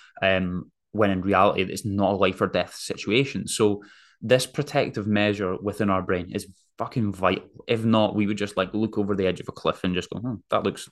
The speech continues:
the water, like, down there looks nice. Let's just jump in there." But what you know about jumping off of cliffs into water is that it's dangerous, so you don't do it. We, this part of our brain was switched off. We'd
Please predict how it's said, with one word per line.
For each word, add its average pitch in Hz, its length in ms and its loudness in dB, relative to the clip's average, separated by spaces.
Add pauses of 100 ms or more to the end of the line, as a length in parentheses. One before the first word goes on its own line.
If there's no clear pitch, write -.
(200)
the 110 100 2
water, 101 300 8
like, 92 140 6 (200)
down 95 160 2
there 90 160 0
looks - 240 -8
nice. 90 220 -8
Let's - 140 -6
just 113 140 -4
jump 101 220 0
in 101 80 0
there." 95 240 0 (240)
But 104 100 0
what 113 140 2
you 110 160 -2
know 117 220 6
about 101 260 2
jumping 104 240 -4
off 98 160 -8
of 87 100 -14
cliffs - 280 -2
into 95 180 -6
water 95 300 2
is 90 140 -4
that 98 180 2
it's 104 100 -12
dangerous, 104 520 0
so 104 100 -2
you 98 100 0
don't 98 300 -2
do 98 100 2
it. - 160 -4 (280)
We, 101 140 -2
this - 280 0 (120)
part 117 160 6
of 107 80 2
our 101 80 4
brain 95 220 2
was 90 140 -10
switched - 260 -4
off. 87 220 0
We'd 95 80 -4